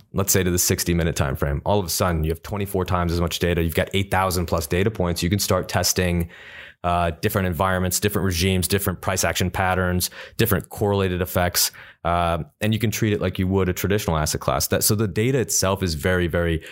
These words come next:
uh, difficult, not only because there's a limited amount of it, but the second piece of that is it's bifurcated.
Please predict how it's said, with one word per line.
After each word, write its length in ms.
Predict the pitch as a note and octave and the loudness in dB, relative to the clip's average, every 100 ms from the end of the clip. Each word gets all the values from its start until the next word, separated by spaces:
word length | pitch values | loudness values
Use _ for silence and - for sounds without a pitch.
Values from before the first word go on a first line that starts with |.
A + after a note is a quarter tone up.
| - - | -10 -2
uh, 180 | D#2+ C2+ | -2 0
difficult, 580 | - G2 G#2+ A#2 A2 | -2 0 0 0 -2
not 220 | E2 F#2+ G2+ | -2 0 2
only 200 | G2 F2 | 0 0
because 280 | F2+ F#2 | 0 0
there's 220 | F2 E2 - _ | 2 0 -4 _
a 60 | E2+ | -4
limited 420 | F2+ A#2 C3+ G#2 | 0 0 2 0
amount 300 | F2+ G2 C#3 | 0 2 0
of 80 | F2 | 0
it, 180 | D#2+ - | -4 -4
but 100 | - | 0
the 60 | |
second 420 | F#2+ - B2 B2+ G#2+ | 0 2 0 0 -2
piece 260 | F#2 D#2+ | -2 -2
of 80 | E2+ | 2
that 280 | F2+ F2 - | 2 2 0
is 140 | F2 | 0
it's 140 | F2 - | 0 -2
bifurcated. 640 | - G2+ F2+ - D2 | 0 0 2 0 -2